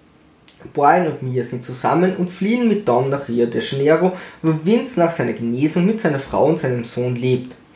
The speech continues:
Er bietet ihnen sofort einen Job an. Sie sollen aus einem fahrenden Zug Autos klauen. Dom und Brian erkennen beim Diebstahl eine Falle, Vince verschwindet,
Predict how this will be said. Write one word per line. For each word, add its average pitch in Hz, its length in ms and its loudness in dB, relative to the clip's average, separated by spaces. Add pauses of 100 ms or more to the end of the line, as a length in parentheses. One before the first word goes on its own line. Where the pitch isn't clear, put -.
(320)
Er 160 80 4
bietet 226 380 0
ihnen 160 200 4
sofort - 480 -2
einen 151 220 -2
Job 139 320 2
an. - 260 -8 (220)
Sie - 100 -14
sollen 226 400 2
aus 165 160 -2
einem 123 240 -6
fahrenden 160 580 -2 (120)
Zug - 400 -6
Autos - 420 -6
klauen. 117 400 0 (320)
Dom 214 220 4
und 226 180 2
Brian 143 300 4
erkennen 156 420 -2
beim 143 160 -4
Diebstahl 156 540 -2
eine 123 180 -10
Falle, 151 500 0 (220)
Vince 220 380 0
verschwindet, 180 640 0